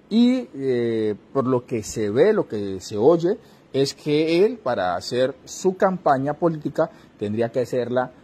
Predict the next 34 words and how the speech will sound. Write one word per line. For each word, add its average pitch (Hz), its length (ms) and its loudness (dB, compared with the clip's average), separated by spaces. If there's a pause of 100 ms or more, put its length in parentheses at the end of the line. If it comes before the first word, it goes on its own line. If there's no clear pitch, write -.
(160)
eh, 101 460 -4
dentro 120 480 0
del 110 160 2
anillo 117 560 -2
de 110 260 -4
seguridad. 104 720 2 (540)
No 90 160 -12
se 101 120 -10
sabe 110 220 -2
cuáles 120 280 0
serán 101 200 -6
las 117 140 2
razones, 202 520 2 (440)
eh, 107 680 0 (760)
y 196 120 0
que 160 480 4
al 123 140 2
parecer, 143 520 4
pues, 107 220 -8
él 92 120 -8
tenía 107 260 -4
que - 100 -4
haber 110 140 -2
declinado 123 480 0
su 107 100 -2
aspiración 101 540 -2
y 147 60 -8
que 101 300 -4
lo 95 160 -4
hizo 104 280 0
de 101 80 0
una 95 100 -2
manera, 92 340 0
pues, - 380 -8